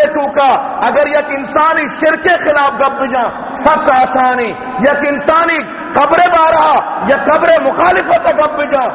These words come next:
سخت آسان ہے، کیا کہ ادا الحمدللہ فضا اس، لیکن آودا کے فضا نے بے انتہا مشکلیں۔ حضرت ابراہیم علیہ الصلوۃ والسلام یک انچی حالت کے تو کا،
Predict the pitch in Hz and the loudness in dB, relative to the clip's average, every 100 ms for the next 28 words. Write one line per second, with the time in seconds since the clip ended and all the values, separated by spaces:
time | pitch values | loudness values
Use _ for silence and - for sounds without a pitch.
0 | - - - 302 - 277 262 262 269 262 | -8 -10 -2 0 2 0 0 0 0 0
1 | 254 208 - - - 269 269 262 247 254 | -2 -6 -10 -10 0 0 2 0 0 2
2 | 262 240 240 247 254 247 240 240 240 233 | 2 2 2 -2 -2 -4 -2 0 0 0
3 | 226 269 262 240 - - - - 185 220 | 0 2 2 2 0 -4 -6 -4 0 0
4 | 220 233 196 226 240 240 233 220 208 214 | 2 0 2 2 2 0 0 -2 -2 -2
5 | 233 240 240 294 330 - - - 214 226 | 0 0 0 -2 -4 -8 -12 -4 -2 0
6 | 233 214 226 240 262 233 226 - 233 226 | -2 -2 0 2 2 2 -2 -4 -4 -2
7 | 208 - 156 - 196 214 233 226 214 214 | -4 -8 -8 0 0 2 0 0 0 2
8 | 220 247 240 214 220 226 220 214 214 220 | 2 0 0 0 0 -2 -4 0 2 2
9 | 220 220 208 202 - 202 226 233 233 196 | 2 0 -2 -2 0 2 2 0 0 0
10 | - - - - 175 254 254 226 269 277 | -2 -8 -8 -4 0 0 0 0 0 0
11 | - 359 302 302 302 294 - 269 285 254 | -2 0 2 2 2 0 -2 -4 -2 -4
12 | 254 233 | 0 2